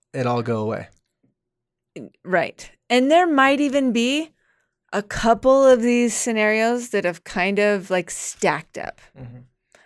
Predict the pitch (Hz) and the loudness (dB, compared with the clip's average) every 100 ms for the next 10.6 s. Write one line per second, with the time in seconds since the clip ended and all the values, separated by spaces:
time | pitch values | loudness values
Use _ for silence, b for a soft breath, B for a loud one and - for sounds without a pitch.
0 | _ 190 208 196 180 165 B B B 269 | _ 0 4 4 2 -2 B B B -2
1 | 285 285 302 294 311 370 392 - - 190 | 2 4 2 0 0 -2 -4 -10 -8 -2
2 | 208 247 269 240 214 233 226 185 - _ | 0 0 0 0 2 2 0 0 -4 _
3 | - 185 196 190 175 175 185 175 170 170 | -10 -2 0 0 -2 0 0 0 -2 -2
4 | 156 214 - - - _ _ _ - 196 | -4 -4 -8 -20 -20 _ _ _ -6 -4
5 | 143 175 202 170 170 165 175 170 165 220 | -2 -4 -2 -2 -2 -6 -6 -6 -6 -10
6 | _ _ _ _ _ 190 190 180 202 180 | _ _ _ _ _ -4 0 0 0 -4
7 | - 175 - 147 156 - _ - 208 208 | -6 -8 -4 -4 -4 -8 _ -4 -4 -2
8 | - 220 208 208 _ _ - 165 - - | 0 4 4 0 _ _ -12 -4 -4 -2
9 | 247 - - 220 277 453 403 - 220 214 | -6 -8 -6 -2 -2 0 0 2 4 4
10 | 185 190 185 170 190 | 2 -2 -2 -2 -6